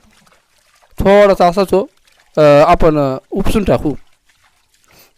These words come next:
म्हणजे थोडी माती येते त्यामध्ये ना. हे पहा, असा चौकोनी खड्डा आहे. मग एकदम स्वच्छ असा,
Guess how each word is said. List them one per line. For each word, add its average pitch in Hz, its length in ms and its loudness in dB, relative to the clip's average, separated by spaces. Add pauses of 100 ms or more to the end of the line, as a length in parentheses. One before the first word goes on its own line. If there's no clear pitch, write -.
(1200)
म्हणजे 240 280 2
थोडी 262 100 0
माती 202 300 0
येते 185 140 -2
त्यामध्ये 170 400 -4
ना. 233 60 -8
हे - 440 -14
पहा, 208 220 2
असा 180 120 -2
चौकोनी 123 420 -6
खड्डा 120 200 -8
आहे. 107 80 -8 (1900)
मग 175 120 -6
एकदम 196 220 -4
स्वच्छ - 380 -6
असा, 180 380 2